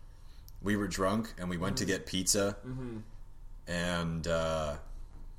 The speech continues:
Speaker 1: we were, I, we will also leave the na-, we'll ne-, leave the names out of this still, but
Speaker 2: Yeah.
Speaker 1: so it was somebody's birthday, and one of the guys had brought his girlfriend, and so we all went over to get pizza, and this car pulls up, and these two guys get out, and they are both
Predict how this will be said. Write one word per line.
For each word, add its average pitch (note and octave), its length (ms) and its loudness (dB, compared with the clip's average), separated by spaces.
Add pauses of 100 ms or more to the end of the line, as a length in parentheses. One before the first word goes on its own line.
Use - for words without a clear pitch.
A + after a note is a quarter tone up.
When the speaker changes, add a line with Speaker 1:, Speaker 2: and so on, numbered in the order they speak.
(320)
Speaker 1:
we G#2 120 4
were, G2 220 4
I, F#2 240 2
we G2 120 0
will F#2+ 140 2
also - 240 4
leave G2+ 160 6
the F#2+ 80 0
na-, F#2+ 120 0
we'll G#2 140 4
ne-, D#3+ 140 6
leave D3+ 260 6
the A#2+ 80 2
names G#2 220 2
out F2 80 -2
of F2 60 -4
this F2 100 0
still, F2 200 2
but G2 220 2
Speaker 2:
Yeah. B2+ 180 4 (500)
Speaker 1:
so A2 440 8 (300)
it A#2 80 6
was G#2 400 6 (460)
somebody's C#3+ 380 8
birthday, G#2+ 560 8
and G2 420 2
one B2 180 6
of C3 60 4
the B2+ 100 4
guys E2 560 4
had F#2 180 2
brought F2 220 4
his E2+ 400 2
girlfriend, F2 560 0 (240)
and E2+ 100 -2
so E2+ 60 0
we F2 100 2
all A#2 220 10
went A#2 300 6 (500)
over F#2+ 260 2
to F2+ 80 0
get E2+ 260 0
pizza, A2 540 6 (840)
and F2+ 360 4
this F2+ 180 2
car A#2 340 8
pulls A2+ 300 6
up, G#2 200 8
and F#2+ 100 0
these F#2 100 0
two B2 220 4
guys G2+ 260 6
get F#2 140 2
out, E2+ 180 4
and F#2 140 -2
they F2 80 2
are F2+ 80 2
both F#2+ 380 2